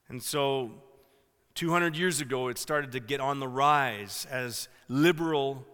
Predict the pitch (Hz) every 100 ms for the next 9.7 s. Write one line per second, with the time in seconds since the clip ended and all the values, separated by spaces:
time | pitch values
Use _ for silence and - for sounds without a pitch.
0 | - _ _ _ _ _ _ - 147 151
1 | 160 147 113 117 107 - 135 131 117 120
2 | - 139 135 139 113 95 - - - _
3 | _ _ _ _ _ _ _ _ _ _
4 | 131 135 127 120 117 110 107 101 - _
5 | _ _ _ _ - 123 147 131 131 143
6 | 151 135 147 139 131 120 117 113 107 -
7 | _ _ - _ _ _ - 123 135 131
8 | 127 127 131 123 110 113 107 120 131 -
9 | 127 117 131 139 117 104